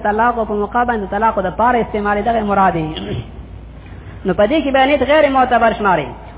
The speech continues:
"ويصدق فيما يصلح جوابا وردنا." داسې الفاظ ته په دې موقع باندې ویله چې په دې کې صلاحیت د دې خبرې هم شته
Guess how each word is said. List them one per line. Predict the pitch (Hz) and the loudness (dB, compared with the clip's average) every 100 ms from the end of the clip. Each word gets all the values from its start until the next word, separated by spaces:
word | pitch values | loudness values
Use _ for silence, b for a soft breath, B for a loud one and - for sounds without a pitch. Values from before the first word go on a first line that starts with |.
| 170 | -2
"ويصدق | 190 185 220 226 226 226 | -2 2 0 2 0 0
فيما | 226 233 220 226 | -2 -2 2 0
يصلح | 220 226 220 226 202 | 0 0 0 0 0
جوابا | 208 220 226 214 214 | 2 2 2 0 2
وردنا." | 208 208 196 180 175 | 2 2 0 -2 -2
داسې | 269 | 0
الفاظ | 285 269 277 269 | -2 0 0 0
ته | 262 | 0
په | 254 | 0
دې | 254 254 | 0 0
موقع | 254 | 0
باندې | 247 247 240 | 2 2 2
ویله | 240 208 143 - B | 2 2 0 -4 B
چې | 208 196 | -6 0
په | 190 | 0
دې | 247 254 | 0 0
کې | 233 | 0
صلاحیت | 220 214 214 220 262 | 0 2 2 2 0
د | 233 247 | 0 2
دې | 285 | 2
خبرې | 269 262 254 | 2 0 0
هم | |
شته | 247 214 | 0 0